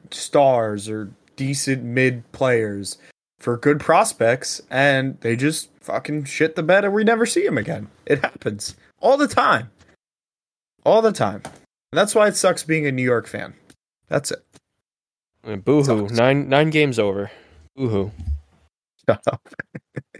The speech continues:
Speaker 2: <laughs> Listen,
Speaker 1: Uh, I
Speaker 2: man,
Speaker 1: hope
Speaker 2: it's, uh, it is what it is, right? Like, we got
Speaker 1: Yeah.
Speaker 2: a, we got a long grind of a season. We're just, uh, we're just complaining these last two weeks. We built it up.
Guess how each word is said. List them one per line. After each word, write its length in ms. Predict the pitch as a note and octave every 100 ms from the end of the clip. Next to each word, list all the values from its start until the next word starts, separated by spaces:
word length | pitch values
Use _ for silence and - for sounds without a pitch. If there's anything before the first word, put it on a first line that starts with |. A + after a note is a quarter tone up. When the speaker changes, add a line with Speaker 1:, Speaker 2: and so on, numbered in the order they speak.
| -
Speaker 2:
<laughs> 0 |
Listen, 600 | D3 E3 D#3 D3 - - - - - - - - -
Speaker 1:
Uh, 340 | E3 F3+ F#3+ F3+
I 20 | C#3+
Speaker 2:
man, 100 | C3+
Speaker 1:
hope 140 | E3+ - -
Speaker 2:
it's, 220 | E3+ E3 G#3
uh, 260 | G#3 G3
it 120 | G#3 A#3
is 180 | A#3+ A3
what 100 | G3
it 80 |
is, 220 | C3+ G#2+ A2
right? 260 | A#2+ C3
Like, 240 | B2 A#2 C#3
we 120 | C#3+
got 100 | C#3
Speaker 1:
Yeah. 200 | C3+ B2+
Speaker 2:
a, 40 |
we 80 | C3
got 120 | C#3
a 40 | B2+
long 400 | B2+ C#3 C#3+ D3
grind 300 | C3+ C3+ C3+
of 60 |
a 40 | C3
season. 580 | - A#2+ A#2 A#2 A#2
We're 80 | A2+
just, 320 | A2+ A#2+ -
uh, 280 | A#2+ A2+ A2
we're 80 | -
just 140 | B2+ -
complaining 480 | A#2+ - A#2 A#2
these 180 | A#2 A#2
last 280 | A#2 A2 -
two 120 | A#2+
weeks. 220 | A2+ A2
We 80 | A#2
built 340 | G#2+ - C3 C#3+
it 60 |
up. 380 | C3 C3+ - -